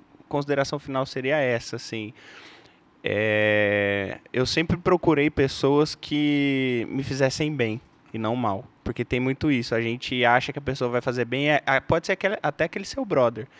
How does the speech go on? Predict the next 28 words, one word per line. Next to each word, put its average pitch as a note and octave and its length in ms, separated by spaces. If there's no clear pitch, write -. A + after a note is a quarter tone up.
mas A#2 120
o B2 60
cara B2+ 220
só A#2+ 200
sabe B2+ 320
reclamar, A2+ 600
só - 140
sabe - 280
falar A#2 240
mal, G#2+ 340
só A2+ 140
sabe A#2+ 280
aquilo. A2+ 320
Então, D3 400
acho - 140
que - 60
uma C3+ 100
consideração C3+ 500
final B2+ 300
seria C3 340
essa, A2+ 320
de A#2 120
procurar C3 400
pessoas C#3 460
que - 120
nos C#3+ 140
fazem B2+ 340
bem. A2 240